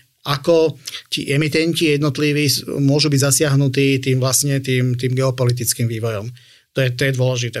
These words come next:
povedzme, mm, firmy, ktoré boli zvyknuté mať, mať, e, exportovať do Ruska alebo importovať do Ruska, ako budú zasiahnuté a podobne. Čo, proste, mm, tie firmy, ktoré majú užšie väzby s tým Ruskom, obchodné vzťahy, tak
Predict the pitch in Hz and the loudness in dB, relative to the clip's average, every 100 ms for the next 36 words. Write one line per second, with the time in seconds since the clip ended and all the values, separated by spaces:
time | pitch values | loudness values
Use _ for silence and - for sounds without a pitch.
0 | 120 127 123 123 120 - - 165 151 139 | -8 -6 -2 0 0 -4 -10 -10 -4 -2
1 | 139 131 123 139 135 123 135 135 135 127 | -2 -4 0 0 2 0 0 0 0 0
2 | 139 147 135 131 131 123 127 120 123 - | 0 -2 0 0 -2 -2 -2 -2 -4 -8
3 | - - _ 120 123 120 - 135 131 127 | -18 -20 _ -2 0 0 0 2 0 0
4 | 127 - - 151 139 127 127 123 - 113 | -2 -2 -2 0 2 2 2 0 -2 -4
5 | 123 135 139 139 139 127 127 123 - 123 | -2 0 0 -2 -2 -2 0 -2 -2 -2
6 | 127 127 123 117 - 123 127 127 123 131 | -2 -2 0 0 0 0 0 -2 -2 -2
7 | 131 123 123 147 156 170 160 156 127 - | 0 -2 -2 -2 0 0 0 -4 -8 -6
8 | 185 151 131 160 165 170 139 151 151 151 | -4 0 0 2 2 2 2 2 2 2
9 | 143 147 147 170 147 143 139 135 139 135 | 2 0 0 2 2 2 0 2 2 0
10 | 139 160 156 131 - 143 151 - 143 143 | 0 -2 -2 -4 -2 -2 0 0 0 0
11 | 165 - - - | -2 -6 -16 -4